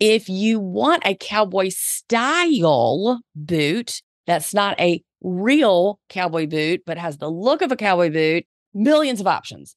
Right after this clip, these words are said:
I mean, gajillion, a million options. You can get a cowboy boot style from brands that I love, like Frye, Freebird by Steve Madden,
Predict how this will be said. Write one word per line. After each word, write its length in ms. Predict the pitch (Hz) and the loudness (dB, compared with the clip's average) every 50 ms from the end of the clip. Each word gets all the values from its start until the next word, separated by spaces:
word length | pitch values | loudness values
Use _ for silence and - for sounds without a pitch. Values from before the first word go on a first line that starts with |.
| _ - | _ -4
I 40 | |
mean, 220 | 214 214 202 185 - - _ 190 | -2 -2 -2 -2 -6 -10 _ -16
gajillion, 960 | 180 156 - 233 220 180 151 165 190 233 240 240 247 226 226 220 226 233 220 - _ | -10 0 2 2 2 2 -2 -2 0 2 2 2 2 0 -2 -4 -4 -4 -6 -6 _
a 100 | - 190 | -2 -2
million 600 | 190 185 185 190 185 185 180 175 175 175 180 175 - _ - | 0 0 2 2 2 2 2 0 -2 -2 -4 -6 -10 _ -4
options. 600 | 151 - - - - - - 50 50 - - - _ _ _ _ _ - | -2 -2 -2 -4 -6 -10 -10 -12 -12 -16 -18 -20 _ _ _ _ _ -8
You 220 | 165 175 254 277 | -2 0 0 0
can 140 | - 415 381 | 2 2 2
get 120 | 339 311 | 4 2
a 40 | 294 | 0
cowboy 340 | - 285 262 254 254 254 220 | -2 0 0 2 2 2 2
boot 200 | 196 220 208 - | 2 0 -2 -2
style 840 | - - - - - - 226 220 220 233 240 233 202 165 147 143 151 | -6 -6 -6 -6 -4 -2 0 0 2 2 2 2 4 4 2 0 0
from 200 | - 180 185 180 | -2 -4 -4 -2
brands 380 | 160 175 180 175 180 175 165 - | -2 -2 -2 -2 -2 -4 -6 -4
that 160 | - 170 - - | -4 -4 -2 -2
I 160 | 135 147 156 | -2 -2 -2
love, 360 | 160 160 160 160 156 160 143 | -2 0 2 2 2 2 0
like 240 | 135 139 120 113 - - - - | -2 -4 -6 -6 -8 -12 -12 -6
Frye, 800 | - 233 226 226 226 220 214 214 214 208 202 202 196 202 196 190 _ _ _ _ _ _ _ - - | -2 0 2 2 4 4 4 4 4 4 2 2 2 0 -2 -6 _ _ _ _ _ _ _ -14 -6
Freebird 520 | 226 247 247 247 240 202 226 214 214 208 185 | -4 -2 0 0 0 2 2 2 2 2 0
by 120 | 180 160 | -2 -2
Steve 300 | 151 - - 156 147 151 | -2 -4 -8 -8 -8 -6
Madden, 520 | 175 190 196 196 196 196 196 190 190 185 | -4 -2 0 0 0 0 -2 -4 -6 -8